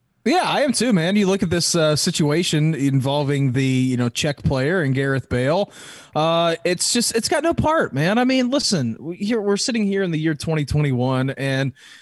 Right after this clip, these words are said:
I think that's the cool thing about, you know, the soccer community, especially where we w-, where we live, Bone, you know, in Columbus. Like, somebody,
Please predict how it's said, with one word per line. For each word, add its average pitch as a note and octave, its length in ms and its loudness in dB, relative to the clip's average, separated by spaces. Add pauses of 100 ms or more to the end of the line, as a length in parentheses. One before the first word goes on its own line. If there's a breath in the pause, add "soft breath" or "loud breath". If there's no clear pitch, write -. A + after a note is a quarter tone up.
(140)
I G#3+ 100 0
think B3 140 0
that's A3+ 240 0
the G3 80 0
cool F3 260 0
thing D#3 220 0
about, C#3 300 -2
you C3+ 100 -4
know, B2+ 80 -2
the B2+ 100 -6
soccer C3+ 380 -4
community, C3 480 0
especially F#3+ 400 0
where D#3 180 2
we C3+ 180 0
w-, D3+ 200 0
where C#3+ 300 0
we D3 260 0
live, D#3 300 -2
Bone, D#3+ 480 0
you C#3+ 160 -4
know, C#3+ 220 0
in D#3 140 -2
Columbus. D3 540 -2
Like, C3+ 140 -4
somebody, D3+ 580 -4